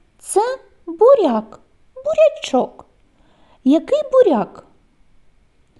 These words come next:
Невеличкий, із хвостиком. Зверху буряк темний, а всередині він яскравіший, червоний. Де виріс буряк?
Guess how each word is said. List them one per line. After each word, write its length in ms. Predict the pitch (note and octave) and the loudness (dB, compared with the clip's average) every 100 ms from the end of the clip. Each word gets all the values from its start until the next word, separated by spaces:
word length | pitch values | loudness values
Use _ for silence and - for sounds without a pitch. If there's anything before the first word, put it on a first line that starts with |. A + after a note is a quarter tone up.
| _ _ - | _ _ -2
Невеличкий, 920 | D5 A#4+ C#4+ A3+ C#4 F#4+ - - D4 D4+ _ _ _ _ - | 0 2 2 2 2 0 -2 -10 -10 -10 _ _ _ _ -8
із 100 | E5 | -8
хвостиком. 1000 | - - B3+ B3+ C4 C4+ C4 A#3 A3+ A3 - _ _ _ _ _ | -8 -4 0 0 -2 -8 -8 -6 -6 -6 -14 _ _ _ _ _
Зверху 760 | C4 A3 B3 C4 A4 C5+ - B3+ | -10 -4 -2 0 0 -2 -4 -4
буряк 480 | G#3 B3+ D4 B4 - | 0 0 0 -4 -8
темний, 720 | - E4 D#4 C#4 B3 B3 A#3+ _ _ _ _ _ | -2 0 2 4 2 0 -6 _ _ _ _ _
а 140 | - B3+ | -6 -6
всередині 840 | A#3 - A#3 B3+ G4 A4 E4+ A#3 | -6 -6 -4 0 0 0 0 0
він 260 | G#3 A3 G#3+ _ _ _ | 0 -4 -6 _ _ _
яскравіший, 1200 | D#4+ C#4+ E4 - F#4 F#4 G#3+ A3 B3 B3 - A3 - _ _ - | -6 -2 -4 -4 -2 0 0 -2 -2 -4 -10 -12 -14 _ _ -10
червоний. 840 | - G#4+ B4 C#4+ B3 G3+ F#3+ - _ _ _ _ _ - | 0 0 0 0 0 0 -6 -12 _ _ _ _ _ -14
Де 340 | E4 A#4+ C5 A3+ | 0 2 2 2
виріс 360 | B3+ A3+ A3+ | 2 0 -2
буряк? 580 | A3 E4+ E4+ G#3+ - - | 0 0 0 -2 -8 -20